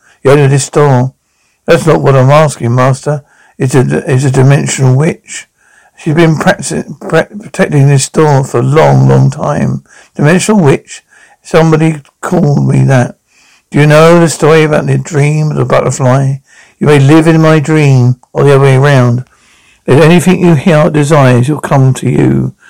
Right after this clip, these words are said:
I have one question. What is that your wish? Don't touch me. Don't, mother. Don't come. Please make my eyes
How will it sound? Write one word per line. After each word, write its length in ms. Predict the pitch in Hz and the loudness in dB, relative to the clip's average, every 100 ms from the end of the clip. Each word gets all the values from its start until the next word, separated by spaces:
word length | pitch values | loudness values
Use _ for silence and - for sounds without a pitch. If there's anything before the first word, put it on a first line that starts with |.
| - - | -14 -2
I 60 | |
have 80 | 131 | 0
one 160 | 147 156 | 2 0
question. 480 | - 143 - 120 - _ _ | 0 -2 -2 -6 -6 _ _
What 140 | 139 | 2
is 160 | 160 156 | 2 2
that 200 | 175 - | -2 -2
your 200 | 165 160 | 0 0
wish? 420 | 160 147 - - _ _ | 0 0 -2 -10 _ _
Don't 200 | - - | -2 0
touch 300 | - - - | -2 -4 -4
me. 200 | 131 120 | -2 -2
Don't, 500 | 135 - 151 151 - | -2 -2 -2 -2 -6
mother. 440 | 120 120 127 120 123 _ - - | -6 -4 -2 -4 -6 _ -20 -2
Don't 260 | 165 185 | 0 0
come. 440 | - 214 185 123 127 | 0 0 2 2 0
Please 460 | - 196 147 123 - _ _ _ _ | 0 0 0 -4 -10 _ _ _ _
make 220 | 170 170 | -2 0
my 220 | 160 160 160 | 0 -2 0
eyes 540 | 170 160 139 139 | 0 2 0 -2